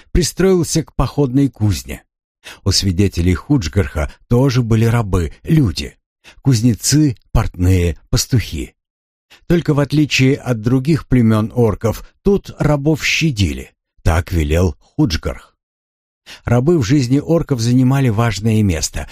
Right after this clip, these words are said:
Это были в основном ремесленники. Кузнецы, оружейники, шорники, портные, гончары, сыровары.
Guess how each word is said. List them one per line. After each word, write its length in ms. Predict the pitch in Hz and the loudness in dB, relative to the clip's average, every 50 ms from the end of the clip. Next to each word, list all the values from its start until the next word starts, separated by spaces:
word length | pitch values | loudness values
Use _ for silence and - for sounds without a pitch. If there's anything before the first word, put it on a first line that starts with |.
| - - - _ - | -18 -20 -20 _ -4
Это 180 | - 143 - 160 | -2 0 0 2
были 200 | 147 170 175 175 | 2 2 2 2
в 100 | 151 151 | 2 0
основном 580 | 139 - - 156 147 156 170 175 175 151 - _ | -2 -2 -2 0 0 2 2 2 0 -2 -4 _
ремесленники. 1000 | - 123 135 151 147 131 113 90 82 - - 80 76 73 71 - - - - _ _ _ _ _ _ _ _ | -2 0 2 2 2 2 2 0 -2 -6 -8 -10 -10 -10 -12 -12 -14 -20 -20 _ _ _ _ _ _ _ _
Кузнецы, 720 | - 185 170 127 131 110 - - - 107 113 120 110 - - _ _ | 0 0 2 2 2 0 0 0 0 2 2 2 0 -2 -6 _ _
оружейники, 920 | - - 113 110 98 71 82 101 113 123 123 113 110 107 - - 98 87 - - | -2 0 0 0 0 0 0 2 2 2 2 2 0 0 0 -2 -4 -4 -4 -6
шорники, 800 | - - - 104 113 123 - 113 101 110 104 - - 95 87 - - - - | -8 -4 0 2 2 2 0 0 0 -2 -2 -2 -2 -2 -2 -4 -6 -4 -2
портные, 640 | - 135 - - - 95 95 107 123 123 110 101 98 | 0 0 0 -2 -2 2 2 4 4 4 2 2 0
гончары, 640 | 90 127 135 127 107 - - 113 113 127 156 165 147 | 2 0 0 0 0 -2 0 0 2 2 2 2 2
сыровары. 840 | - - - 139 127 113 101 78 76 101 117 131 120 113 101 90 | 0 0 -2 0 0 0 -2 -2 -2 0 0 0 0 -2 -2 -4